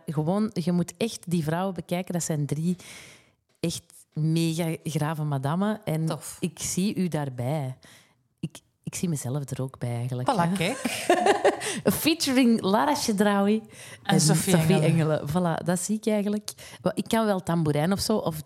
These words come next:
Speaker 1: of drie akkoorden op een gitaar.
Speaker 2: Dat is al meer
Speaker 1: Dat is
Speaker 2: dan
Speaker 1: al,
Speaker 2: ik.
Speaker 1: dat is al
Speaker 2: <laughs> Dat is
Speaker 1: goed,
Speaker 2: al
Speaker 1: hè?
Speaker 2: meer dan
Speaker 1: Ja,
Speaker 2: ik.
Speaker 1: want dat vroeg ik mij af, Lara, wat dat mensen misschien wel, jawel, de fans weten dat. Jij speelde vroeger in Intergalactic Lovers gitaar.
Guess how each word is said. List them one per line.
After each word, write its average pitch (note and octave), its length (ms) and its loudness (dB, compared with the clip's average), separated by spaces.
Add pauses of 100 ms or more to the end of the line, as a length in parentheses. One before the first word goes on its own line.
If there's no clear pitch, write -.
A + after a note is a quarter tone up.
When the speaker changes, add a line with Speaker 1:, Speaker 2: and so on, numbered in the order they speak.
(160)
Speaker 1:
of - 180 0
drie F3 300 2
akkoorden C3 640 -2
op - 140 -4
een C#3+ 100 0
gitaar. - 400 -12
Speaker 2:
Dat E3+ 100 -12
is D3+ 60 -12
al C#3+ 100 -8
meer C#3+ 180 -6
Speaker 1:
Dat D#3+ 100 2
is D#3+ 60 2
Speaker 2:
dan D3 160 0
Speaker 1:
al, D3 60 0
Speaker 2:
ik. - 280 -8
Speaker 1:
dat E3+ 80 2
is D#3+ 80 2
al E3 100 4
Speaker 2:
<laughs> - 20 4
Dat - 40 2
is G#3+ 80 0
Speaker 1:
goed, E3+ 160 4
Speaker 2:
al E3+ 80 6
Speaker 1:
hè? C#4 160 4
Speaker 2:
meer - 300 0
dan A3+ 160 6
Speaker 1:
Ja, D#4+ 200 4
Speaker 2:
ik. F3+ 60 -4
Speaker 1:
want A3+ 180 2
dat D#4 120 0
vroeg D#4+ 180 2
ik D#4 120 0
mij C4 160 4
af, E4+ 140 -2
Lara, D4+ 440 0 (240)
wat F3+ 220 0
dat E3+ 120 0
mensen G#3+ 380 2
misschien F3+ 440 0 (340)
wel, D3 280 -2
jawel, C#3 280 -4
de C3+ 100 -4
fans D#3+ 300 -2
weten E3+ 260 -4
dat. G3 160 -4
Jij D#3 160 -4
speelde A3 320 -4
vroeger G3 280 -4
in F3 180 -4 (160)
Intergalactic D#3+ 680 -6
Lovers F#3 420 -6
gitaar. D3+ 680 -10